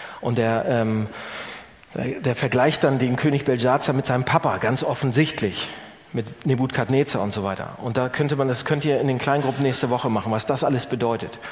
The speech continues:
Da steckt unheimlich viel drin. Ja? Mache ich jetzt aber nicht. Ich nehme die Freiheit und sag, das gucken wir uns nicht genau an, sondern ich, ähm, wage jetzt, das einmal zusammenzufassen.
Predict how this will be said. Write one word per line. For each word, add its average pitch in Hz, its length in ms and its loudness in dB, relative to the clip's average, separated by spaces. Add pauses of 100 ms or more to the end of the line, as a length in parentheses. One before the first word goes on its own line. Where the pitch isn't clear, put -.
Da 123 100 0
steckt 135 300 0
unheimlich 147 540 4
viel 139 200 0
drin. 127 300 -2 (1160)
Ja? 127 280 2 (2500)
Mache 139 200 2
ich 131 120 -2
jetzt - 160 0
aber 92 200 -4
nicht. 82 280 -8 (400)
Ich - 200 -12
nehme 143 240 0
die 147 120 0
Freiheit 123 380 -2
und 107 120 -4
sag, 117 260 -4 (480)
das - 140 -10
gucken 120 220 -2
wir - 20 0
uns 107 120 -2
nicht 139 200 -2
genau 127 320 0
an, 101 200 -2
sondern 110 300 -2
ich, - 180 -8 (380)
ähm, 110 480 -4
wage 131 540 2
jetzt, - 500 -2 (260)
das 113 160 -2
einmal 117 220 0
zusammenzufassen. 107 840 -4